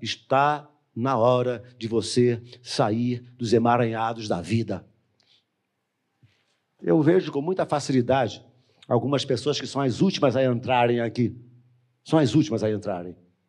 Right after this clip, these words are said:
E antes que se impetre a bênção, elas saem. Sabe por causa de quê? Não querem compromisso. Sabe criança que o pai dá ou a mãe dá o pão doce pra ela,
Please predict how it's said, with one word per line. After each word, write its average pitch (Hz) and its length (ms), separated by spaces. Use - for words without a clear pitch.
E 147 160
antes 185 240
que 160 100
se 151 160
impetre 139 380
a 113 40
bênção, 131 320
elas 127 220
saem. 95 340
Sabe 123 200
por 123 40
causa 120 160
de 117 80
quê? 143 180
Não 147 120
querem 156 200
compromisso. 120 640
Sabe 147 320
criança 123 720
que 127 120
o 120 60
pai 127 680
dá 127 460
ou 123 140
a 110 100
mãe 127 320
dá 127 100
o 131 120
pão 120 280
doce 127 380
pra 110 220
ela, 117 320